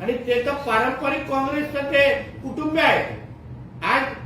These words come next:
अशोक चव्हाण साहेब असतील, बाबा सिद्दीकी असतील, मिलिंद देवरा असतील, असतील, ज्या कुटुंबियांनी वर्षानुवर्षाने पिढ्यानपिढी काँग्रेससाठी घालवलं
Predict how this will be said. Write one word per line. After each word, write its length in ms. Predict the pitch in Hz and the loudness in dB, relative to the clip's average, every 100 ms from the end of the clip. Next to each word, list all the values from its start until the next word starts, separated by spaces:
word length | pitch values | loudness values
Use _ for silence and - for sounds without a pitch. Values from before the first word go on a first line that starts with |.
| - | -8
अशोक 360 | 156 - 277 277 | -6 0 2 2
चव्हाण 380 | 269 262 262 247 | 2 2 2 2
साहेब 220 | 240 220 | 2 2
असतील, 420 | 202 202 208 208 | 0 -2 -4 -2
बाबा 340 | 190 196 247 285 | 0 2 4 2
सिद्दीकी 520 | 277 220 254 - 240 | 0 -2 -6 0 2
असतील, 580 | 208 - - 214 226 170 - | 2 -2 -2 0 0 -2 -8
मिलिंद 380 | 170 226 311 320 | -2 0 2 4
देवरा 320 | 294 277 269 | 6 6 6
असतील, 680 | 247 - 208 208 208 208 190 | 2 0 0 2 2 0 -6
असतील, 460 | 180 - 214 247 - - - - | -6 0 2 2 -4 -12 -16 -10
ज्या 220 | - 208 - | -2 2 2
कुटुंबियांनी 920 | - 247 262 254 240 240 247 285 233 | 2 -4 -6 -4 -2 -2 0 -2 0
वर्षानुवर्षाने 960 | 190 196 - 277 277 269 254 262 269 | 0 0 0 0 0 2 0 0 0
पिढ्यानपिढी 840 | 302 - 226 226 262 269 254 277 339 | -2 -2 2 2 2 0 0 2 2
काँग्रेससाठी 680 | 277 277 285 285 269 269 254 | 2 2 4 2 0 0 0
घालवलं 680 | 196 220 220 214 262 165 | 2 4 4 4 2 0